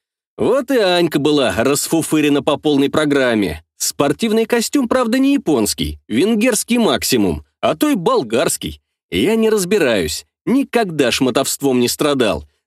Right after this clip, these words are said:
Знаю пару-тройку фирм, их продукцию и ношу. Нет, ношу то, что есть. Вон,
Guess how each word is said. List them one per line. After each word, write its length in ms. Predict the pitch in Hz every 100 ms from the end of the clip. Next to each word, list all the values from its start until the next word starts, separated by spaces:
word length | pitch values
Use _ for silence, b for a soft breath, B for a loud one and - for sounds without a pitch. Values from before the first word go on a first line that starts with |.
| -
Знаю 460 | 123 247 277 175
пару-тройку 640 | 139 147 135 147 156 139 208
фирм, 400 | - 127 92 -
их 200 | 156 160
продукцию 640 | - 202 277 - - - -
и 80 | 247
ношу. 460 | 247 180 - 73 - _ -
Нет, 300 | 180 85 - _ _
ношу 440 | 110 131 143 - 247
то, 180 | 233 226
что 200 | - 226
есть. 520 | 208 120 78 - - _ _ _ -
Вон, 280 | 277 277